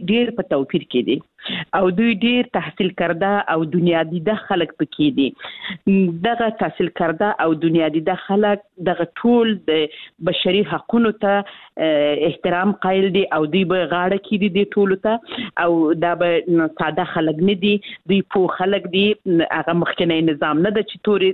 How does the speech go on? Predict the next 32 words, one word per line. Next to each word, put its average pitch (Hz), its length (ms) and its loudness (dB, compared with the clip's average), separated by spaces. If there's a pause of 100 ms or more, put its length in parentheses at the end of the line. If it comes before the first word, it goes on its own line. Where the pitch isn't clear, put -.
(100)
تیاره 185 280 0
وه 185 100 0
په 175 320 0
افغانستان 180 500 -2
کې، 185 240 -6
تورې 180 260 2
شپې 180 220 2
وې، 180 100 2 (340)
تور، 196 200 2 (160)
هغه 180 260 0
په - 280 -6
تاریخ 185 220 2
کې - 120 -4
په، 185 140 0 (340)
م، 156 400 4 (300)
تورې 214 160 2
شپو 202 280 0
په 170 420 0
نامه 180 280 2
باندې، 170 340 0 (280)
اه، 156 160 2
مسما 180 520 0
ده. 190 180 -2 (280)
نو 202 120 2
دا 233 220 0
به، 233 140 0
اه، 180 520 2 (420)
د 165 100 2
دوی 214 180 0
څخه - 180 -6
به 196 120 0
ډیر 233 200 0